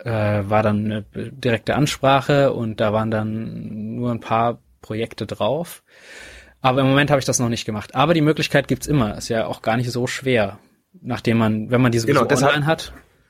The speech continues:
Speaker 1: Ja.
Speaker 2: Da-, das hab ich nämlich jetzt versucht zu machen, weil ich bin nämlich gla-, grad im genau den gleichen Prozess, äh, ich bin dabei, mich auch zu bewerben auf so eine Festanstellung,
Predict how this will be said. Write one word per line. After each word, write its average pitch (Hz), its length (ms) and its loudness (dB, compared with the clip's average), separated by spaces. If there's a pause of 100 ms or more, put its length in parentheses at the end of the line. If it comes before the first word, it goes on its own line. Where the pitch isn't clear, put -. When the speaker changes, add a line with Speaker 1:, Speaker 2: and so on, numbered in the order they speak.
(400)
Speaker 1:
Ja. 120 180 0 (300)
Speaker 2:
Da-, 127 100 0
das 139 180 2
hab 165 140 0
ich - 160 -2
nämlich 135 240 2
jetzt 104 220 0
versucht 107 280 0
zu - 80 -6
machen, 98 220 -2
weil 101 140 4
ich 110 120 -4
bin 131 120 2
nämlich 123 260 0
gla-, 101 260 0
grad 113 220 0
im 101 120 -4
genau 131 240 2
den 175 120 2
gleichen 135 240 2
Prozess, 113 540 0
äh, 104 340 2
ich 101 140 -6
bin 107 140 0
dabei, 98 240 4
mich 101 180 0
auch 101 140 2
zu - 120 -14
bewerben 98 380 2
auf 92 140 -2
so - 120 -4
eine 92 140 0
Festanstellung, 131 880 0